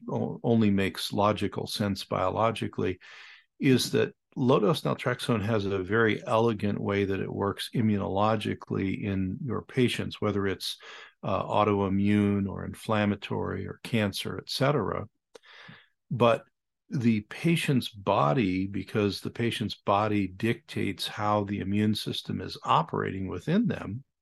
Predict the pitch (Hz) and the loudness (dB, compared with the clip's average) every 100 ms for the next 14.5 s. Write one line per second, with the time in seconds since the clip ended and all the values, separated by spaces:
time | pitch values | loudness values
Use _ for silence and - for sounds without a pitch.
0 | _ - - - - - _ _ _ _ | _ -20 -20 -20 -20 -20 _ _ _ _
1 | _ 170 120 127 131 113 - 98 135 117 | _ -2 2 2 2 0 0 0 2 4
2 | 101 101 160 143 101 98 - 101 95 98 | 4 4 2 2 0 0 0 -6 -2 0
3 | 98 98 98 - - - - _ _ - | 0 0 -2 -6 -18 -20 -20 _ _ 2
4 | 127 113 - 131 123 117 - 117 107 107 | 4 4 2 4 4 2 0 4 4 2
5 | - 113 110 101 98 - _ _ 127 107 | -2 -4 0 0 -2 -10 _ _ -2 0
6 | 101 - 180 - - 123 107 147 147 107 | 0 -4 -8 -8 -6 -8 2 2 4 2
7 | 101 110 107 104 - - 180 190 165 120 | 2 0 0 0 -2 0 2 2 2 2
8 | 104 95 95 101 98 101 - 98 92 - | 2 0 0 0 0 -2 -2 -4 -4 -4
9 | 95 - - 101 101 98 95 104 104 - | -4 -4 -2 0 0 -2 -2 -4 -4 -4
10 | 107 104 101 98 - 110 104 101 90 107 | 0 0 0 -2 -4 -2 -2 -2 -2 0
11 | 135 - 107 95 95 101 98 95 95 98 | 0 0 -4 -4 -4 -2 2 2 2 2
12 | 98 101 104 98 - 104 98 95 95 - | 0 0 -4 -4 -4 -2 -2 -2 -2 -2
13 | 107 98 95 95 92 95 95 - 107 101 | -2 -2 -2 -4 -4 -4 -6 -2 0 0
14 | 98 95 98 92 - | -4 -6 -6 -6 -6